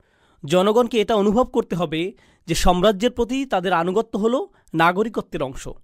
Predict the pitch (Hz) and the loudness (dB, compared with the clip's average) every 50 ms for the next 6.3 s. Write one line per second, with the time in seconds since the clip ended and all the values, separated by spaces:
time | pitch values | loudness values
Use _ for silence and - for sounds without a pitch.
0 | _ _ _ _ _ _ _ _ _ _ _ _ _ _ _ - - 175 180 - | _ _ _ _ _ _ _ _ _ _ _ _ _ _ _ -2 0 0 0 0
1 | - 226 226 277 302 262 240 233 214 175 175 208 196 190 165 175 147 185 202 202 | 2 2 2 2 2 2 2 2 2 2 -4 -2 -2 -2 -2 -4 -2 -2 -2 0
2 | 160 165 156 151 - - 214 339 - _ _ _ _ _ - - 165 165 196 190 | 0 -2 -2 -4 -2 -4 -4 -4 -4 _ _ _ _ _ -2 0 2 2 2 2
3 | 180 202 185 180 143 175 175 185 196 175 156 185 185 165 135 202 202 185 151 143 | 0 0 0 0 -2 -2 -2 0 0 0 0 0 0 -2 -2 -4 -4 -4 -4 -10
4 | 131 143 - _ _ _ _ _ _ _ _ _ - - 170 180 202 196 165 151 | -12 -12 -12 _ _ _ _ _ _ _ _ _ -2 0 2 4 4 2 2 0
5 | 190 170 208 240 226 190 202 202 202 214 208 208 - 262 220 262 247 - 240 170 | 0 2 2 2 2 4 2 2 0 0 -6 -4 -4 0 0 0 2 0 -4 -8
6 | 156 156 - - - - | -8 -12 -6 -6 -6 -6